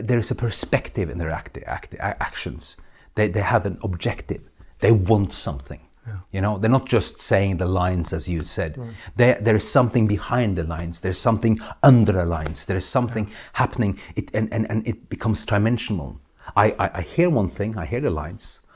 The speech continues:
Speaker 1: I see something else and understand the third thing. So suddenly it, it becomes,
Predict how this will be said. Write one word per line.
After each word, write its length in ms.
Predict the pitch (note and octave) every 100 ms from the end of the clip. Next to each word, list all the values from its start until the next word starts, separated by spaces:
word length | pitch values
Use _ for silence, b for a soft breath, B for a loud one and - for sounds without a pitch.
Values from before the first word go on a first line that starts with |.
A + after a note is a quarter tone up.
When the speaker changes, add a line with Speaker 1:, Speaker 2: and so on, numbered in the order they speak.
| B E2
Speaker 1:
I 60 |
see 380 | E2 - - F3+
something 420 | - G2+ - E2+
else 300 | D2 F2+ - -
and 100 | F2
understand 720 | D#2+ E2 - - G#2 G#2 G2 - -
the 60 |
third 320 | - B2+ C3+ -
thing. 300 | - G#1+ - b b b
So 360 | - A#2+ G#2 - B
suddenly 680 | - - D3+ C3+ F#2+ F2 - -
it, 200 | G#2 -
it 140 | F#2
becomes, 540 | F#2+ - G2 F#2 -